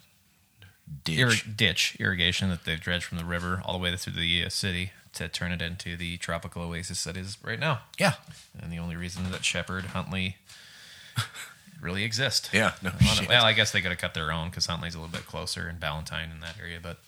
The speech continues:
Speaker 1: Yeah.
Speaker 2: I mean, if you go out east of town, I mean, it's just a sea of silage corn and sugar beets usually.
Speaker 1: Yep, absolutely.
Speaker 2: Um, winter wheat.
Speaker 1: Huh.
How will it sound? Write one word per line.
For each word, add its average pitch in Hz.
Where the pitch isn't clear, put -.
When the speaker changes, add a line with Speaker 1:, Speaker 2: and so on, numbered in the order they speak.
Speaker 1:
Yeah. 71
Speaker 2:
I 87
mean, 87
if 82
you 85
go 87
out 82
east 107
of 90
town, 87
I 87
mean, 85
it's 87
just -
a 87
sea 90
of 87
silage 90
corn 92
and 85
sugar 92
beets 85
usually. 90
Speaker 1:
Yep, 104
absolutely. 85
Speaker 2:
Um, 80
winter 87
wheat. 87
Speaker 1:
Huh. 92